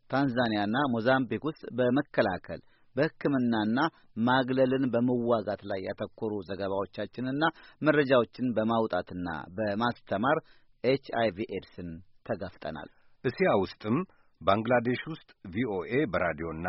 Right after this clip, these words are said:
Speaker 2: በቴሌቪዥን ስርጭቶች በሚያካሄዳቸው ፕሮጀክቶች የሕፃናትን ጤናና በሕይወት የመኖር ጥረት እያጠናከረ እንደሚገኝ ተናግረዋል። በስኬት ታሪኮች ላይ የተመረኮዙ ስልጠናዎችን ለጋዜጠኞች መስጠት የቪ ኦ ኤ አንዱ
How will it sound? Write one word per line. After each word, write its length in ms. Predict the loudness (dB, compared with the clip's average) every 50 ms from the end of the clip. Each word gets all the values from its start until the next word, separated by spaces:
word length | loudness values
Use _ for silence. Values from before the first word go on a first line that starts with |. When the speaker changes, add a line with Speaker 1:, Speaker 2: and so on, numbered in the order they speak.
| -2 -2
Speaker 2:
በቴሌቪዥን 600 | -4 -6 -8 -8 -10 -10 -12 -10 -10 -10 -10 -12
ስርጭቶች 560 | -12 -12 -14 -14 -14 -14 -18 -16 -16 -16 -14 -12
በሚያካሄዳቸው 920 | -12 -12 -10 -8 -8 -8 -8 _ -10 -12 -12 -8 -10 -10 -10 _ -14 -16 -14
ፕሮጀክቶች 560 | -12 -12 -8 -8 -8 -8 -6 -8 -8 -8 -10 -12 _ _ -20 -20 -20 _ -6
የሕፃናትን 680 | -4 -4 -4 -4 -6 -4 -2 0 -2 -2 -2 -4 -4 -4 -4
ጤናና 420 | -6 -6 -6 -4 -4 -4 -4 -4 -4 -6 -6
በሕይወት 500 | -4 -6 -8 -6 -6 -6 -4 -4 -4 -6
የመኖር 340 | -6 -10 -8 -8 -8 -8 -10 -12 _ _ _
ጥረት 360 | -18 -12 -10 -8 -8 -8 -8 -12 -20 _ -20 _ _
እያጠናከረ 640 | -14 -12 -12 -12 -12 -12 -10 -10 -10 -12 -12 -14 -14
እንደሚገኝ 500 | -14 -14 -14 -16 -16 -16 -14 -14 -14 -16
ተናግረዋል። 560 | -14 -14 -14 -14 -14 -12 -10 -10 -10 -10 -10 -14 _ _ _ -20 -20 -20 -20 -20 -20 -20 _ -14
በስኬት 640 | -2 2 2 2 2 2 -6 -6 _ -4 -4 -4 _
ታሪኮች 440 | -2 -2 -2 -2 -4 -6 -8 -6 -6
ላይ 160 | -6 -6 -4 -2
የተመረኮዙ 680 | -4 -4 -4 -4 -4 -4 -4 -6 _ -10 -14 -12 -12 -12
ስልጠናዎችን 720 | -12 -12 -14 -12 -10 -10 -8 -6 -6 -8 -8 -8 -8 -8 -6
ለጋዜጠኞች 680 | -6 -6 -8 -8 -8 -10 -12 -12 -12 -12 -12 -12 -12 -10
መስጠት 400 | -8 -8 -8 -8 -8 -8 -8 -8 -10 -20 _ _ _ _ _ -2
የቪ 220 | 0 0 2 4 4
ኦ 120 | 2 4 2 0 -2
ኤ 120 | -2 -4 -4 -4 -2
አንዱ 280 | 0 2 2 2 0